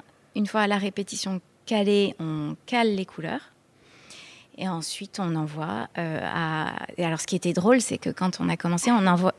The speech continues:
on envoyait à, à Anza, notre fabricant. Elle, euh, au début, je suis pas sûre qu'elle, euh, vectorisait, tu vois. Elle, euh, on n'avait pas les fichiers, elle repassait par ses fichiers ou ses blocs, ou ses... Et aujourd'hui, ça y est, le process, il est calé.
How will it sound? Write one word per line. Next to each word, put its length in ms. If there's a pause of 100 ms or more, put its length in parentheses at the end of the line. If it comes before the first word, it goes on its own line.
on 100
envoyait 460
à, 360
à 120
Anza, 400
notre 220
fabricant. 420 (920)
Elle, 220
euh, 300 (180)
au 120
début, 360
je 60
suis 120
pas 140
sûre 300
qu'elle, 240
euh, 180
vectorisait, 640
tu 180
vois. 180 (100)
Elle, 240
euh, 160 (140)
on 160
n'avait 240
pas 120
les 140
fichiers, 420
elle 180
repassait 580
par 180
ses 140
fichiers 580
ou 100
ses 160
blocs, 560
ou 60
ses... 180
Et 140
aujourd'hui, 320
ça 140
y 120
est, 80
le 80
process, 480
il 80
est 80
calé. 300